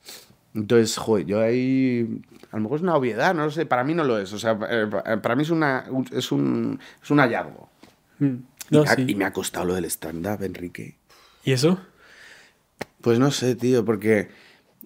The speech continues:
Speaker 1: eh, me costó mucho porque yo ya tenía una manera, yo me acuerdo que me apunté a un curso de stand-up hace como diez, doce años, no lo sé, con un amigo mío, que,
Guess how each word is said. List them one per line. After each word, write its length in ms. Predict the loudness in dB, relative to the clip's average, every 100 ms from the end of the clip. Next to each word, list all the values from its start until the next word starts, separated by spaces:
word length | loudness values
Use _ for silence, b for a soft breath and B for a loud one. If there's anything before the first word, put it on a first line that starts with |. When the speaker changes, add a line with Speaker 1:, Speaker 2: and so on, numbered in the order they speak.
| -14 -6
Speaker 1:
eh, 100 | -2
me 240 | 2 2
costó 320 | 2 -2 0
mucho 400 | 2 2 0 -2
porque 880 | 0 0 0 -6 -2 0 0 -2 -4 -4
yo 120 | -2
ya 160 | -2 -2
tenía 260 | -2 0
una 160 | 0 0
manera, 340 | 0 0 2
yo 80 | 2
me 60 | 2
acuerdo 280 | 2 2
que 120 | 2 0
me 120 | 0
apunté 480 | 0 -4 -2 0 2
a 300 | 2 0 0
un 100 | -4
curso 300 | -6 -2 -2
de 60 | 0
stand-up 380 | 0 0 0 -2
hace 280 | -4 -2 -2
como 400 | -4 -4 -6 -10 _ _ _ _ _
diez, 320 | -6 0 0
doce 260 | 0 -4 -2
años, 220 | 0 0
no 80 | -2
lo 80 | -4
sé, 180 | -6 -10 b b b b
con 180 | 0 2
un 100 | 2
amigo 280 | 2 2
mío, 280 | 2 2 0
que, 180 | 0 -4